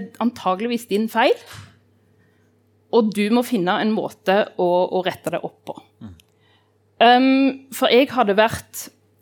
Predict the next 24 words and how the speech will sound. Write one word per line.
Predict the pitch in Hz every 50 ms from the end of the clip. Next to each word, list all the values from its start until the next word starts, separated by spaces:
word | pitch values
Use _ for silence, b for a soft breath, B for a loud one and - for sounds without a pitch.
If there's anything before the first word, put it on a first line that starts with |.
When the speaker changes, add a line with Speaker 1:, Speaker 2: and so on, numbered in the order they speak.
| _ _ _ _ _ _ _ _ _ _ _ _ _ _ _ _ -
Speaker 1:
eh, | 185 196 185 175 185 190 180 -
jeg | - - 196 190
hadde | 220 202 202 190
hatt | 208 202 - _ _ _ - _
søvnproblemer | - - - - - 254 214 175 170 170 165 - - 156 175 170 170 175 247 320 339 - - _ _ _ _ _ _
siden | - - - 208 - 302 285
jeg | 185 185
var | 202 185
barn. | 196 202 254 294 - _ _ _ _ _ _ _ _ _ _ _ _ _ _ _ _ _ _ -
Ehm, | 196 185 180 185 190 202 190 190 196 - -
jeg | - 190 196 190 -
hadde, | - 220 190 190 170 - 190 196 196 196 196
jeg | - 185
har | 185
vært | 202 190 - -
diagnosert | 196 185 190 202 196 190 - - 180 185 196 - - -
med | 196 175 170 175 170 175 - - - - _ - - -
depresjon | 175 180 - - 196 - - - 220 226 226 -
og | -
angst | - 226 285 - - - - - _ - - - _ _ _ _ b b b b b b b b - - 214
i | 226 220
veldig | 202 247 233 180 180 226
mange | 254 254 247 247 240
omganger, | 196 180 165 156 151 147 190 254